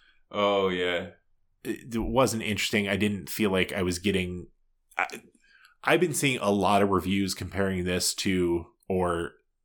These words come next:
Speaker 2: reviewing it as though it's trying to be Ted Lasso, because it's written by Brett Goldstein
Speaker 1: And B-,
Speaker 2: and Bill
Speaker 1: Bill
Speaker 2: Lawrence.
Speaker 1: Lawrence. Uh, it's the, it's the sad parts of Ted Lasso.
Speaker 2: I also think it's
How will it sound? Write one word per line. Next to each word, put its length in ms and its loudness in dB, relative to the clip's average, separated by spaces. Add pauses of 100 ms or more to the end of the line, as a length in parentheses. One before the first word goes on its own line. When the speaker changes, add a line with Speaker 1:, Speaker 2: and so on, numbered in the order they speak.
(220)
Speaker 2:
reviewing 480 0
it 80 -2
as 300 -2
though 160 0
it's 200 -4
trying 320 -4
to 60 -2
be 140 -2
Ted 220 -6
Lasso, 580 -4 (600)
because 480 -2
it's 300 -4
written 600 -4
by 560 2
Brett 200 -2
Goldstein 600 -4 (520)
Speaker 1:
And 280 -2
B-, 160 -4
Speaker 2:
and 320 0
Bill 140 2
Speaker 1:
Bill 80 2
Speaker 2:
Lawrence. 640 -2 (340)
Speaker 1:
Lawrence. 140 0
Uh, 80 -10
it's 180 -4
the, 240 0
it's 200 -4
the 100 -2
sad 400 0
parts 280 -8
of 80 -8
Ted 220 -6
Lasso. 520 -10 (1700)
Speaker 2:
I 160 4
also 480 4
think 580 -4 (220)
it's 680 0